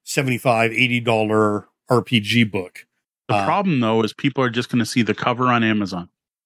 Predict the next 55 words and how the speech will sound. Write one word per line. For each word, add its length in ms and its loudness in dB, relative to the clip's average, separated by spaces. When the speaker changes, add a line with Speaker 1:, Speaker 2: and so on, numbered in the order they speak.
Speaker 1:
Mm. 360 2
Speaker 2:
That's, 160 0
that's 280 -2
the 120 0
thing. 180 0
You 80 0
gotta 160 -2
think 180 0
most 220 0
people 180 0
buy 220 0
online 500 0
now, 320 -8
and 80 -6
you're 100 2
just 200 -4
gonna 140 2
see 180 0
that 220 0
picture, 560 -2
and 80 -2
you're 80 4
gonna 120 2
be 80 2
like, 200 -2
"Oh, 420 2
a 40 -6
Marvel 380 2
role-playing 500 -2
game." 260 -12
Speaker 1:
Yeah, 220 2
I'm 120 0
actually 300 0
just 200 -4
gonna, 240 0
I 100 -2
wanna 160 2
take 180 -4
a 40 -4
look 220 -2
right 140 0
now 120 -2
and 100 -2
see 140 -2
what 180 0
the 60 -2
Marvel, 400 0
what 160 0
the 160 2
Amazon 380 0
listing 360 -2
for 280 2
it 140 0
looks 400 0
like. 480 -4